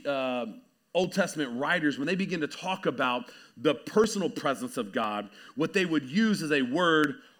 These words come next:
ra'uk, right? Ra'uk, R A U, uh, R A U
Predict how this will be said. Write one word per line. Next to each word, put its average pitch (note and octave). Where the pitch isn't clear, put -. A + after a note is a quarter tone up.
ra'uk, F3
right? B2
Ra'uk, F#3+
R F#3
A F3+
U, F#3
uh, C3
R F#3
A F3
U D#3